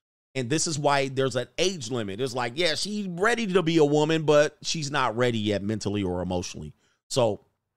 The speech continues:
but most of the time they could be forty and stop, not be ready. They still fifteen.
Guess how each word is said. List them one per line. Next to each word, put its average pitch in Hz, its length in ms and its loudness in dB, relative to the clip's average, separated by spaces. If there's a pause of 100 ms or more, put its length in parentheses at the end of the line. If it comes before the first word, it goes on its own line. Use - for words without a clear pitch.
(200)
but 117 260 -4
most 180 200 2
of 151 80 -8
the 135 40 -10
time 123 280 0
they 117 100 -2
could 113 140 -4
be 104 80 -2
forty 117 420 2
and 95 100 -6
stop, 98 380 -2
not 104 260 -2
be 98 140 -4
ready. 82 380 -6
They 113 100 -2
still 147 320 2
fifteen. 95 480 -2